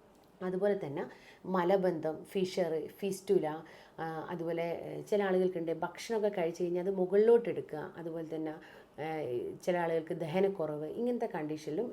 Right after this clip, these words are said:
ഇതൊരു, ഏഹ്, ബെസ്റ്റ് സൊല്യൂഷനാണ്. പിന്നെയാണ്, ഏഹ്, മുഖത്ത് പിഗ്മെൻറ്റേഷൻ വരിക, അതുപോലെ തന്നെ ലിപ്പ്, ഏഹ്, ക്രാക്ക് ആവുക, അതുപോലെ എന്താ പറയുക,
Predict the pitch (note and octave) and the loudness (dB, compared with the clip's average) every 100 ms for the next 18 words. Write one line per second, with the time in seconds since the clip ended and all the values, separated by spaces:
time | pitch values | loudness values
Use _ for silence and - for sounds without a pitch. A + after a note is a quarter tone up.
0 | F3 E3+ E3+ C4 - - D3+ D3 D3+ E3+ | -8 -8 -6 -8 -10 -14 -10 -8 -4 -6
1 | - G#3+ G3 D#3 C#3+ - C#3 C3 G3 E4 | 0 0 2 -2 -2 -4 -6 -2 -2 -4
2 | - - - - - - - - G3 D4+ | -12 -20 -20 -20 -20 -20 -20 0 4 6
3 | A#3 F3 B3 C4+ F#3 F3+ F#3 F#3 G3 G3+ | 6 6 2 2 0 0 0 0 2 0
4 | G#3 A3 G#3+ - F#3 F#3 G#3 G#3 G#3 G3 | 2 0 0 -2 -4 2 4 4 4 2
5 | G3+ E3 D3+ D3+ D3+ - - - E3 E3 | 0 2 0 -2 -6 -10 -20 -6 -4 -2
6 | E3 D#3+ E3+ E3+ E3+ F#3 F#3+ - G#3+ G3 | -4 -4 -4 -2 -2 -2 -4 8 8 8
7 | A#2+ D#3+ D#3 E3+ F3+ F#3 F#3+ E3+ C#3+ D3+ | 0 -6 -6 0 2 2 -2 -4 -4 -4
8 | C#3+ D3 - - - E3+ D#3+ E3+ E3 D#3 | -6 -8 -14 -20 -8 -6 -4 -2 0 -2
9 | - - - _ - _ - F3 E3 D#3 | -6 -12 -20 _ -20 _ -18 -10 -4 -2
10 | D#3 E3 | -2 -2